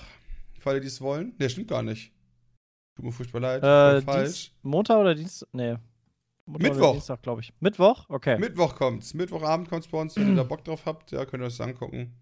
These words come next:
Speaker 1: Bisschen dreiste Eigenwerbung hier. Siebzehn Uhr gibt's das schon auf pizza punkt de, neunzehn Uhr sonst auf YouTube.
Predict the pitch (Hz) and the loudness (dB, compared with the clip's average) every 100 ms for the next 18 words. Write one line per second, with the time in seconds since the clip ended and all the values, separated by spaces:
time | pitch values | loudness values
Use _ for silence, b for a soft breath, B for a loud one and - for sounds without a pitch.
0 | _ _ _ _ 127 120 117 107 107 - | _ _ _ _ -10 -8 -6 -4 -4 -4
1 | - 104 110 101 98 98 101 98 113 123 | -4 -4 -6 -8 -8 -8 -8 -8 -8 -10
2 | 117 117 110 110 - - 113 - 120 120 | -6 -4 -4 -4 -8 -10 -12 -12 -14 -10
3 | 120 120 117 120 - 117 113 - 110 107 | -6 -4 -4 -6 -10 -10 -10 -10 -10 -10
4 | 101 - - - 175 202 196 | -10 -14 -16 -12 -6 -4 -6